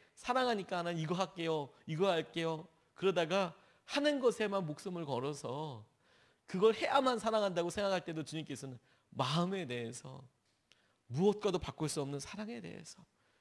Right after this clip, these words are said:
우리가 끊임없이 마음을 놓치지 않기를 원하신다고 믿습니다. 오늘 하루 우리가 하나님께서 우리 사랑하시는 거 붙잡고 누리고 주님과 함께 온전히 사랑 가운데 동행하는 저와 여러분 되시기를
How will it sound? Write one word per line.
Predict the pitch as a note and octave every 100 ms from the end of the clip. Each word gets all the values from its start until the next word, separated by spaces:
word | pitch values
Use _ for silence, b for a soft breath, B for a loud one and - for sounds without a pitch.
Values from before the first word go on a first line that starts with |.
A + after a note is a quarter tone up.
| b
우리가 | B2 D3 -
끊임없이 | A3 C4+ B3 - F#3+
마음을 | C#3+ C3 D#3 G#3 D3 B
놓치지 | A#2+ A#2 C#3+ C#3
않기를 | A2+ - A#2
원하신다고 | F#2+ A#2+ A#2+ A#2+ G2+ G#2+ F3 G3 _ _
믿습니다. | - - C3+ A#2+ - - - _ b b -
오늘 | A2+ B2
하루 | F#3 F3
우리가 | D3+ D3+ F3 F#3+ B2 b b b
하나님께서 | - F#3 F3 D#3+ D3 D3
우리 | C#3+
사랑하시는 | - A3 F#3+ E3+ D3
거 | C#3
붙잡고 | B2+ - C#3+ B2 - - A2+
누리고 | C#3+ D3+ C3+ F#3+ C3 B B -
주님과 | - C#3 B2+ B2+
함께 | A#2 - A#2+
온전히 | B2 D3 D3+ D#3 A#3 - B B
사랑 | - G3 F#3+ E3+
가운데 | D3+ C#3+
동행하는 | C3 B2 B2+ A#2+ A#2
저와 | A#2+ A2+ A2
여러분 | A2 A2 A2+
되시기를 | G#2+ - A2 A2 A2+